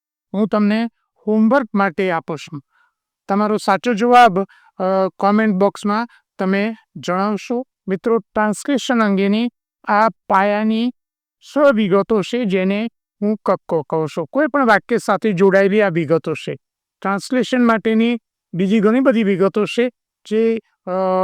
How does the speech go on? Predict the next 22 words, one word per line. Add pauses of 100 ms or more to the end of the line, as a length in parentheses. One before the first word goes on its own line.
(920)
એક
જ
લેક્ચરમાં (320)
પૂરી
ન
થઈ
શકે.
પણ (320)
આ
પાયાની
છ (100)
બાબતોથી
જો
તમે (380)
વાકેફ (160)
નથી, (380)
તો
પછી
ટ્રાન્સલેશન
છે, (300)
એ
ટ્રાન્સલેશન